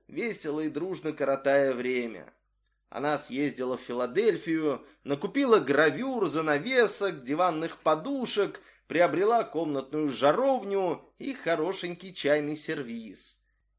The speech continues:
Ей самой, конечно, доставляли удовольствие все эти вещи, но, кроме того, она помнила, что уютная обстановка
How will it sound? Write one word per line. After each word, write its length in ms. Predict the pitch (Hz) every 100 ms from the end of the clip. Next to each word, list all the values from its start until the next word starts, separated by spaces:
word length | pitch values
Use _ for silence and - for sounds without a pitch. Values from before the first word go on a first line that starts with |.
| _
Ей 300 | - 185 233
самой, 500 | - 190 185 226 196
конечно, 580 | 185 170 175 175 - 151
доставляли 680 | 151 147 160 185 233 196 135
удовольствие 840 | 117 117 123 156 131 - 113 110
все 240 | - 127
эти 160 | 127 127
вещи, 680 | 131 220 208 151 - - - _ _ _ _
но, 160 | - 113
кроме 360 | 131 135 131
того, 680 | 120 123 117 147 151 127 - _ _ _
она 280 | - 151 247
помнила, 640 | 247 - 254 226 170 120 95
что 240 | - 120
уютная 580 | 131 139 175 165 139 135
обстановка 1040 | 127 - 131 139 185 175 - 143 135 120